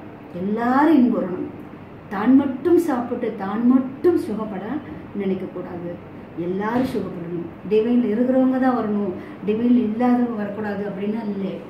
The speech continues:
எல்லாரும் வரணும், எல்லாரும் சுபிட்சம் அடையணும்னு நான் ரொம்ப ஆசைப்படுறேன்.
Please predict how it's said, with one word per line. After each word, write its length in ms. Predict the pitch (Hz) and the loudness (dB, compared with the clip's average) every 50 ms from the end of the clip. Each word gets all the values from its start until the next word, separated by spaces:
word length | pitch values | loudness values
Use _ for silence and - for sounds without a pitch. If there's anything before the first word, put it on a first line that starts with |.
| - 185 180 175 | -14 -14 -12 -10
எல்லாரும் 540 | 185 196 214 220 233 247 254 302 294 - | -8 -6 -4 -2 -2 0 0 0 0 0
வரணும், 340 | 196 190 190 190 185 185 180 - - - - - - 165 | -2 -4 -4 -4 -4 -6 -6 -8 -12 -16 -18 -14 -10 -8
எல்லாரும் 380 | 185 202 220 220 226 247 277 - | -4 -2 -2 -2 -2 -2 -2 -4
சுபிட்சம் 500 | - - 196 185 190 196 - 175 175 170 | -4 -6 -8 -8 -8 -10 -10 -10 -10 -8
அடையணும்னு 520 | 175 175 175 180 185 196 208 214 214 180 165 - - - - - - - - - | -8 -8 -6 -6 -4 -4 -4 -4 -4 -6 -8 -10 -12 -16 -18 -18 -18 -18 -14 -12
நான் 180 | 180 175 180 196 | -10 -8 -8 -4
ரொம்ப 160 | 220 240 247 240 | -4 -2 -2 -2
ஆசைப்படுறேன். 640 | 208 196 - - 180 - - 170 170 170 165 156 | -4 -6 -8 -10 -12 -12 -12 -12 -12 -12 -12 -14